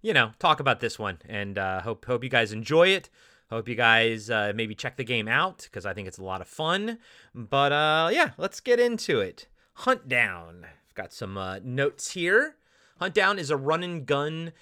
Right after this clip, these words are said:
game developed by Easy Trigger and published in twenty twenty by Coffee Stain Publishing. It's available on Xbox, PlayStation, Switch, P C, and I O S.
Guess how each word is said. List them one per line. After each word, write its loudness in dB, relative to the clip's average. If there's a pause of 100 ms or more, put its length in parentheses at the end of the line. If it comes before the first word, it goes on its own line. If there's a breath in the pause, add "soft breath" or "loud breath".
(200 soft breath)
game -2
developed 0
by -2
Easy -8
Trigger 0
and -4
published -2
in -4
twenty -4
twenty -4
by 0
Coffee -4
Stain -6
Publishing. -6 (260)
It's -6
available 2
on 0
Xbox, -2
PlayStation, -4
Switch, -8 (340 soft breath)
P -6
C, -2
and 0
I 8
O 2
S. -14